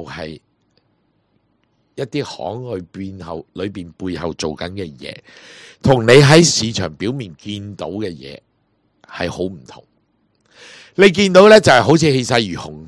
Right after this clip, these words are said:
不斷去推上去，有好多好消息，大家就冇避險，誒，夠膽去 take risk。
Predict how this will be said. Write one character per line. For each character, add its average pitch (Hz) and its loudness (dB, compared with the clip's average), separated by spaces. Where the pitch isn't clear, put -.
不 - 0
斷 101 -8
去 95 -8
推 120 -4
上 90 -8
去， 92 -8
有 90 -4
好 101 -6
多 110 -2
好 85 -10
消 98 -10
息， 95 -8
大 107 0
家 127 2
就 110 -2
冇 92 -6
避 78 -10
險， 73 -14
誒， 85 -2
夠 123 6
膽 113 -2
去 101 -6
take - -6
risk。 117 -6